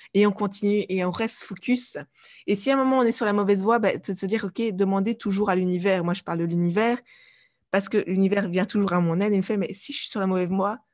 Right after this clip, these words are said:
voie, indique-moi le bon chemin, montre-moi le, le, la, la,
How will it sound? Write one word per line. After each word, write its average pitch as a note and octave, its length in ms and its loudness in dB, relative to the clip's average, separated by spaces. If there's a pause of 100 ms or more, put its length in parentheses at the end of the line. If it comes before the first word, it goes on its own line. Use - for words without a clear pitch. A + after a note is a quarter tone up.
(200)
voie, G3+ 420 0 (480)
indique-moi G3 840 0 (100)
le F#3 120 2
bon G3+ 280 4
chemin, F3+ 500 2
montre-moi F#3 960 2
le, D#3 260 -2
le, D3 220 -6
la, - 200 -8
la, D3+ 140 -8